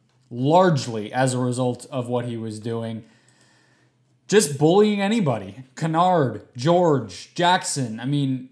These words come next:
the entirety of the Clippers defense in some situations when he was able to, to get, to get going in transition, or he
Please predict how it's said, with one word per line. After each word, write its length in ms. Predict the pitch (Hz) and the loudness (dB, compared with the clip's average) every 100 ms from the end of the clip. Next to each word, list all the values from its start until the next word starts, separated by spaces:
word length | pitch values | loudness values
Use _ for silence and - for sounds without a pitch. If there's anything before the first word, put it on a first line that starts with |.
| - | -20
the 400 | 131 147 127 156 | -16 -10 -4 -2
entirety 540 | 160 139 160 180 180 | -2 0 2 4 4
of 60 | 170 | 2
the 80 | 165 | 0
Clippers 360 | 185 160 180 | 0 0 -2
defense 480 | 139 185 170 170 143 | 0 -4 -2 -4 -2
in 120 | 147 | -4
some 200 | 143 151 | -2 -2
situations 680 | 135 139 147 147 143 139 135 | -2 -4 0 0 0 -2 -4
when 120 | 135 139 | -2 -2
he 100 | 143 | 0
was 180 | 139 | 0
able 220 | 143 147 143 | 0 0 0
to, 280 | 143 143 | 0 -2
to 120 | 139 147 | -4 -4
get, 340 | 151 156 147 | -4 -4 -8
to 80 | 151 | -8
get 200 | 147 147 | -6 -4
going 280 | 151 156 151 | -2 -2 -2
in 80 | 147 | -2
transition, 640 | 156 151 143 165 - 139 | -2 -2 -2 -4 -2 -2
or 100 | 127 | -2
he 360 | 131 135 131 | 0 -2 -2